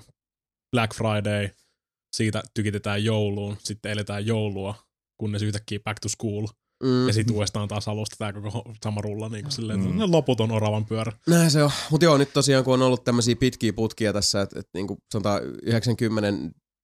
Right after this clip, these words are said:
Speaker 2: äh, duunipäivän jälkeen on sit se yksi vapaapäivä. Ja nytkin on, nyt on, on tosiaan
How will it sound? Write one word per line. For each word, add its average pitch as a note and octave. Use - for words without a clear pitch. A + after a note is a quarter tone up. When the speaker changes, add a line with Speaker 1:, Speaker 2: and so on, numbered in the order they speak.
Speaker 2:
äh, G2
duunipäivän G#2
jälkeen A2
on G#2
sit G#2
se G#2+
yksi A#2
vapaapäivä. G2+
Ja G2+
nytkin G#2
on, G2
nyt G2+
on, G#2+
on A2
tosiaan A2+